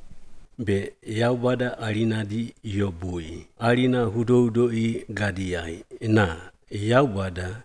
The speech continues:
yo fadabalara di tano ubu mahudo inayai. Sofa tubu idoge meagai tiginauli. Hesana sotole Babel. Anihona teme nua koge koge.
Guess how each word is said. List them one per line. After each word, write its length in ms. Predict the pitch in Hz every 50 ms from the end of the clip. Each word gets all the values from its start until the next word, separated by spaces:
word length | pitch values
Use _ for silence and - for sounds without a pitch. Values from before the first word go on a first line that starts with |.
| _ _ _ -
yo 100 | 120 104
fadabalara 800 | - 113 110 101 113 113 107 110 113 113 120 117 110 104 95
di 140 | 87 87 90
tano 300 | 87 - 95 95 98 107
ubu 320 | - 92 101 95 95 104 104
mahudo 500 | 95 95 92 87 92 95 92 98 - 78
inayai. 640 | 87 90 85 80 78 - - - - - - - - - - -
Sofa 400 | - - - 131 120 - 143 139
tubu 500 | 127 - - 113 107 101 101 107 110 - - _
idoge 580 | 123 107 104 98 104 101 95 92 95 101 113 - - -
meagai 760 | 107 101 107 107 104 98 101 101 95 98 98 98 101 107 120 - _ _
tiginauli. 760 | - 110 98 87 98 98 95 92 92 90 87 87 82 80 76 - - - -
Hesana 600 | - - 143 156 147 - 123 104 98 95 98 - -
sotole 640 | 85 - - - - 127 120 - 98 92 87 90 98 104 - - 92 92
Babel. 460 | 101 95 92 82 82 92 92 85 87 87 - - - -
Anihona 640 | 113 123 135 131 110 95 92 90 90 87 90 104 - - _ _
teme 360 | - 92 90 90 90 92 92 - _ -
nua 360 | - - 95 98 98 87 82 82
koge 320 | - 104 98 87 87 82
koge. 480 | - - 87 87 82 80 80 76 -